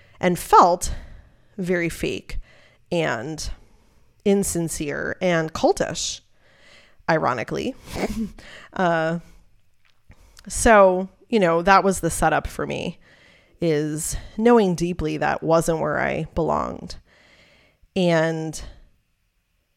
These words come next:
not even understanding it in a sense. Like,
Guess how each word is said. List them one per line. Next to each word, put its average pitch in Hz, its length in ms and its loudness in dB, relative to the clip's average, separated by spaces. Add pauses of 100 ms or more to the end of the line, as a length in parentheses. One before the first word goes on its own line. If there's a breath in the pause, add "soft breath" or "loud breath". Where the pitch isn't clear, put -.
(220)
not 214 220 4
even 185 220 4
understanding 170 800 0
it - 180 -6
in 147 160 -4
a 160 80 -4
sense. - 600 -6
Like, - 380 -2